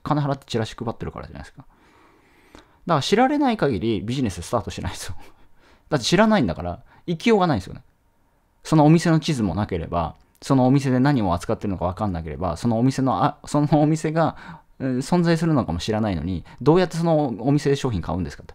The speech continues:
無理ですよ。地図もない、場所もない、名前、その店舗名もない、なんだ、商品も分かんない。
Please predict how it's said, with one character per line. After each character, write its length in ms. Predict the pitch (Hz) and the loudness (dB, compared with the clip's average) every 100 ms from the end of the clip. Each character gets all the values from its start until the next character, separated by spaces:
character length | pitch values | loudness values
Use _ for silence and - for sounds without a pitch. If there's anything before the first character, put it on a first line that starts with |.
| - | 2
無 180 | 151 208 | 4 4
理 100 | 90 | 0
で 100 | - | -6
す 80 | - | -16
よ。 100 | - _ _ _ _ _ _ - | -20 _ _ _ _ _ _ -8
地 120 | - 233 | -2 2
図 140 | 180 | 4
も 140 | 120 | 4
な 160 | 104 98 | 2 0
い、 40 | |
場 160 | 87 107 | -2 -2
所 140 | - | 0
も 140 | 156 147 | 2 4
な 180 | 127 90 | 2 0
い、 100 | 82 | -4
名 440 | 85 104 98 113 131 | -6 -4 2 4 4
前、 220 | 160 - | 2 -2
そ 200 | - - | -8 -4
の 60 | 139 | -4
店 240 | - 196 165 | 0 0 2
舗 80 | 156 | 2
名 160 | 147 | 2
も 180 | 92 85 | 2 0
な 220 | 98 98 | 0 0
い、 100 | 85 - - _ _ - | -4 -12 -20 _ _ -6
な 200 | 110 98 | -4 -2
ん 40 | |
だ、 200 | - 78 - - | -4 -10 -12 -8
商 280 | - 185 156 | 0 2 2
品 240 | 113 95 | 0 0
も 260 | 90 78 - - - | 0 -2 -8 -20 -6
分 220 | 101 117 | -2 0
か 80 | 131 | 0
ん 100 | 104 | 0
な 140 | 80 | 0
い。 100 | 76 | -6